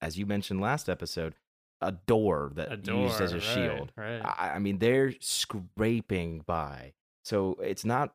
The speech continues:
Speaker 1: surprising to see that they're barely getting by in the medical tent as well. That guy lost his leg. There's just blood everywhere. Everyone's in pain. The scorched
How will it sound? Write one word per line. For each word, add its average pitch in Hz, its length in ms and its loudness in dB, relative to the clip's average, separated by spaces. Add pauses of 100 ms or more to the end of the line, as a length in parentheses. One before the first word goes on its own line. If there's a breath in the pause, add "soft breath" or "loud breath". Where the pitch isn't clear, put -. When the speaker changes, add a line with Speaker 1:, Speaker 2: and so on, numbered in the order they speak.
(100)
Speaker 1:
surprising 123 680 -2
to 82 100 -8
see 139 280 0
that 80 220 -4
they're 82 320 0 (500)
barely 107 400 2
getting 98 260 2
by 98 200 6
in 101 120 6
the 98 80 6
medical 95 360 0
tent 71 300 -8
as 76 200 -8
well. 85 360 -2 (400)
That 82 140 -6
guy 92 420 2 (100)
lost 87 280 -4
his 78 140 -10
leg. 90 280 -2
There's 78 120 -10
just - 240 -14
blood 87 600 -2
everywhere. 90 800 -4
Everyone's 95 320 0
in 80 120 -4
pain. 92 360 -2 (260 soft breath)
The 101 60 0
scorched - 840 -2